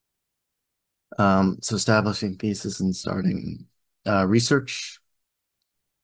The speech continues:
So throughout my research, um, I established my thesis, which is basically saying that infighting, um, ideological division within Ger-, the German left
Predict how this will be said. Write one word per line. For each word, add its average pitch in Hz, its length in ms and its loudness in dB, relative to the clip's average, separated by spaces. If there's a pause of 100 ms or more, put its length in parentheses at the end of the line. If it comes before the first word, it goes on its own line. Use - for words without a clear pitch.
(100)
So 104 240 2
throughout 98 340 2
my 92 520 -2
research, 98 520 -2
um, 87 460 -6 (1120)
I - 80 0
established 98 800 0 (760)
my 98 140 0
thesis, 107 500 0
which 95 160 -6
is 98 80 -4
basically 107 360 -2
saying 95 360 -2
that 90 300 -4 (340)
infighting, 104 840 0 (800)
um, - 600 -6 (280)
ideological 95 800 0
division 92 640 -4
within 95 300 0
Ger-, - 380 -4
the 98 200 0
German 95 380 2
left 90 460 -2